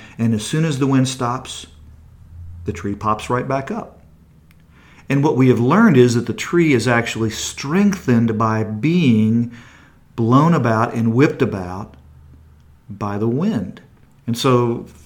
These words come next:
I think about that with, um, the trees that I plant. I love to plant trees. And I don't stake my trees when I plant them because I understand that when a tree is shook by the wind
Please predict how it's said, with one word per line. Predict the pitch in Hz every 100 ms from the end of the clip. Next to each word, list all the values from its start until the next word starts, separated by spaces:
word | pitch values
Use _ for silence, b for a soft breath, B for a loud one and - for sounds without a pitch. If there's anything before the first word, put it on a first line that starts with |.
| - - _ - - -
I | 107
think | 135 127
about | 117 113
that | 117 120
with, | 120 117 -
um, | 113 113 113 117
the | 110
trees | - 147 131
that | 139
I | 127
plant. | 127 98
I | 101
love | 110 113
to |
plant | 107 120 107
trees. | - 117 147 - B B B B B B -
And | 123
I | 165
don't | 196 -
stake | - - 123 135 - -
my | 113 101
trees | 98 - 107 131 123
when | 104
I | 92
plant | - 104 101
them | 104 123 175 - - b b b b b b - 120 110
because | 127 135 123
I | 139
understand | 156 135 131 120 123
that | 127
when | 120 117
a |
tree | 107 - 143
is | 117 107
shook | - - 165 165
by | 135 127
the | 120
wind | 120 139 185 196